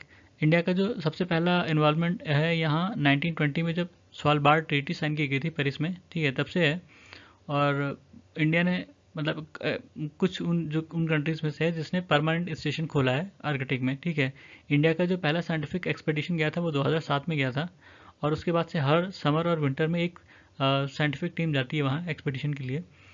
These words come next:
अ, पहला जो रिसर्च स्टेशन खोला गया था उसका नाम हिमाद्री था, दो हज़ार आठ में खोला गया था। दो हज़ार चौदह में,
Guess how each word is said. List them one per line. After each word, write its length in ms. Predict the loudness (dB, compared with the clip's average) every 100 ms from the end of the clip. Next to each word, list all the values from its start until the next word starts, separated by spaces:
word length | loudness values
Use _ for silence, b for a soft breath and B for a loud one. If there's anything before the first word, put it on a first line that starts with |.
| B B _ -6
अ, 60 |
पहला 320 | -2 2 2
जो 100 | 4
रिसर्च 440 | 2 2 0 -4 -6
स्टेशन 340 | -6 -2 -2
खोला 220 | 0 0
गया 120 | 0 0
था 140 | -2
उसका 180 | -2 -2
नाम 140 | 0
हिमाद्री 400 | 2 2 2 -2
था, 200 | -2 -2
दो 80 | 2
हज़ार 200 | 2 2
आठ 180 | 0 -2
में 60 | -2
खोला 180 | 0
गया 160 | 0 0
था। 280 | -2 -4 b b b b -2
दो 80 | 2
हज़ार 260 | 4 2 0
चौदह 360 | 0 2 2
में, 240 | 0 -2